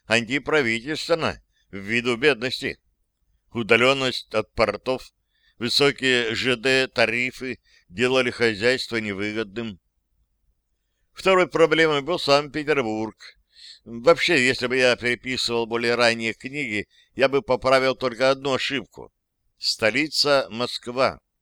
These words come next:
Тысяча девятьсот семнадцатый год мог произойти только в Петрограде. Сам город давал все условия для этого.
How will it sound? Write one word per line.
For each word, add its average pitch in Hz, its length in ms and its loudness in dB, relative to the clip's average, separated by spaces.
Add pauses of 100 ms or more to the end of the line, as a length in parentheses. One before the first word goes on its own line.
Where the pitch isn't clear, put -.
(920)
Тысяча 120 640 0
девятьсот 110 440 -4
семнадцатый 113 680 -4
год 120 340 -2 (280)
мог 127 240 -2
произойти 117 580 -2 (120)
только 165 480 4
в - 60 -20
Петрограде. 95 960 -2 (580)
Сам 135 340 6
город 120 400 0
давал 120 280 4
все 127 200 -2
условия 110 480 -2
для 110 160 -2
этого. 87 400 -6